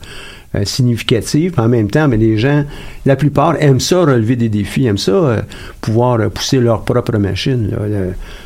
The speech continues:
leur propre, euh, euh, compétence, puis aller plus loin, là.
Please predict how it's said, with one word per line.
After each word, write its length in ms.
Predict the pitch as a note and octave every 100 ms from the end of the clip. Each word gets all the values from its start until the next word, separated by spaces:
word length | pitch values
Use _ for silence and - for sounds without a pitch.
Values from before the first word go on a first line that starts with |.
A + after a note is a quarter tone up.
| - -
leur 100 | -
propre, 360 | A#2+ A#2 A2+
euh, 340 | G#2 G2+ G2 G2 - - - - - -
euh, 120 | - -
compétence, 800 | C#3 C#3 C#3 - C3 C#3 C3 -
puis 180 | - G#2
aller 200 | A2 G#2
plus 160 | A2
loin, 240 | G#2 G#2+ A2+
là. 220 | -